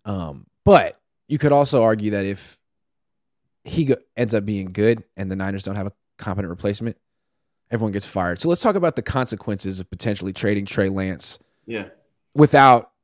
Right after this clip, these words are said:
Speaker 1: getting Aaron Rodgers to placate the masses. Let's say they just trade Trey Lance and roll with Brock Purdy and Sam Darnold.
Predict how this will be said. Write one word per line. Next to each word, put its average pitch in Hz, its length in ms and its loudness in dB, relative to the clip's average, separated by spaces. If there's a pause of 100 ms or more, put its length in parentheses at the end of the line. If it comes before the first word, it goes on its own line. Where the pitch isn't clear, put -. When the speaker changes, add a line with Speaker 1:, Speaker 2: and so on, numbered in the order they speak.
Speaker 1:
getting 117 320 4
Aaron 107 280 2
Rodgers 98 460 0
to 101 100 -4
placate 101 500 -2
the 95 60 -6
masses. 90 480 -6
Let's 113 120 -4
say 139 160 2
they 139 120 6
just 139 200 -2
trade 147 280 4
Trey 135 200 4
Lance 120 420 0
and 101 120 -4
roll 110 200 4
with 95 120 -2
Brock 110 300 0
Purdy 101 400 -4 (400)
and 98 160 -6
Sam 110 400 -2
Darnold. 95 460 -6